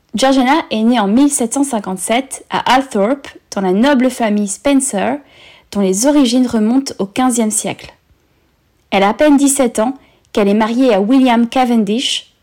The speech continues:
le duc de Devonshire, afin de réunir ces deux grandes familles.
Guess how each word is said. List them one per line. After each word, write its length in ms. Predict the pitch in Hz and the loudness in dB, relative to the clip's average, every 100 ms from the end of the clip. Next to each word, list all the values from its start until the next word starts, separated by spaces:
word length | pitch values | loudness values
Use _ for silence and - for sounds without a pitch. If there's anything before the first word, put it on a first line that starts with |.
| _ | _
le 140 | 202 | -4
duc 220 | 190 302 294 | 0 0 0
de 120 | 214 | 0
Devonshire, 800 | 254 262 247 233 214 175 147 - _ _ - | 0 0 0 -2 -4 -4 -6 -14 _ _ -12
afin 240 | 185 233 | -6 -2
de 100 | 220 | 0
réunir 400 | 196 196 196 233 | 0 0 0 -2
ces 220 | - - 196 | -4 -6 -6
deux 260 | 185 233 | 0 -2
grandes 320 | 214 208 214 | -2 -4 -4
familles. 460 | 220 208 185 170 - | -4 -6 -6 -8 -10